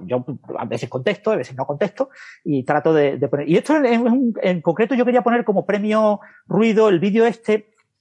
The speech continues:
que tiene, que es un vídeo que está muy bien hecho, es muy bonito, muy maravilloso, sobre que la energía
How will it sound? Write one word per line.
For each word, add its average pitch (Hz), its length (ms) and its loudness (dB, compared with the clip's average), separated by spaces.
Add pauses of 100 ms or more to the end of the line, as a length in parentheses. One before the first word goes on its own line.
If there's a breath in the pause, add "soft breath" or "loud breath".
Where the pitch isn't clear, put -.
(220)
que 175 120 2
tiene, 214 180 0
que 220 60 0
es 214 60 2
un 254 60 2
vídeo 240 160 2
que 214 60 0
está 190 140 0
muy 202 160 2
bien 156 180 0
hecho, 131 220 -2
es 143 80 0
muy 151 120 0
bonito, 160 360 -2
muy 156 100 -2
maravilloso, 160 500 -2 (300 loud breath)
sobre 240 720 0
que 190 160 0
la 202 300 0
energía 190 960 2